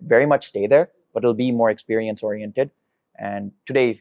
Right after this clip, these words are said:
I mean, <laughs> I mean, this happens a lot, a lis-, a lot in my generation. People will go to the store to discover the brand,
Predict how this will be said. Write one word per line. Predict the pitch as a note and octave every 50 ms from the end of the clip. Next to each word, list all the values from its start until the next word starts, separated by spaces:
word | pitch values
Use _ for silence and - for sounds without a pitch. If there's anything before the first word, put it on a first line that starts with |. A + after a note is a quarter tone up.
| _
I | A#2+
mean, | A#2+ A#2 G#2+ G#2+
<laughs> | G2+ G2 - - -
I | B2
mean, | A#2+ A2 G#2 G2+ G2 - -
this | G#2 A#2 A#2 -
happens | C#3+ C3+ C3 C#3 C3+ B2
a |
lot, | A#2 A2+ A#2 B2 A#2+
a | G#2
lis-, | A2 A2 A2+ - - - _
a | A2
lot | A2+ A2+ A2 B2 - A#2+
in | B2+ A#2
my | G#2+ A#2
generation. | B2+ B2+ B2+ A#2+ A2 G2+ - - G#2
People | G2+ A#2+ A2+ B2+ C3
will | A#2+
go | A2 B2 B2+ C3+
to | D3
the | C#3 C3
store | A#2 - - A2+ A2+ B2
to | B2 A#2+
discover | G#2+ A#2 - - - C3 B2+ C3+
the | B2 A#2+
brand, | A#2 A#2 A2 G#2 G#2 G#2